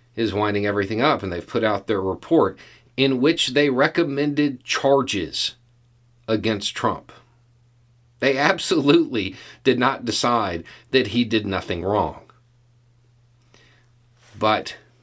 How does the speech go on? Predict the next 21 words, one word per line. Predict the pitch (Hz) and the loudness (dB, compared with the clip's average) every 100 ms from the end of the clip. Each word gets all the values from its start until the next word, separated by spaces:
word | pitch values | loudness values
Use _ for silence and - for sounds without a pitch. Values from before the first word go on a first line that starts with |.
| _ | _
that's | - 120 127 | -2 -2 0
a | |
statement | 120 123 113 110 | 0 0 0 -4
he's | 110 - | -6 -6
putting | 123 107 | 0 0
out | 101 98 | 0 -4
to | 98 | -6
his | 90 | 0
followers | 123 117 - - - - - _ _ _ _ _ _ _ _ _ _ - | 2 2 -2 -12 -16 -16 -18 _ _ _ _ _ _ _ _ _ _ -4
because | 104 110 101 | -2 0 0
he | - 120 113 104 - - _ _ | -2 -2 -4 -10 -18 -20 _ _
doesn't | - 117 127 110 | 0 0 0 -2
believe | 110 120 | -2 -2
they're | 101 104 | 0 -2
smart | - 117 113 117 | -2 0 0 0
enough | 85 80 - - _ _ _ _ _ _ _ _ _ _ _ | -2 -6 -14 -20 _ _ _ _ _ _ _ _ _ _ _
to | - 107 92 | -4 -2 -2
understand | 101 101 - 98 95 90 | -2 -2 -2 -4 -4 -2
what | 92 | -2
actually | 90 90 95 87 | -2 -4 -6 -8
happened. | 80 82 71 - - | -8 -10 -12 -18 -20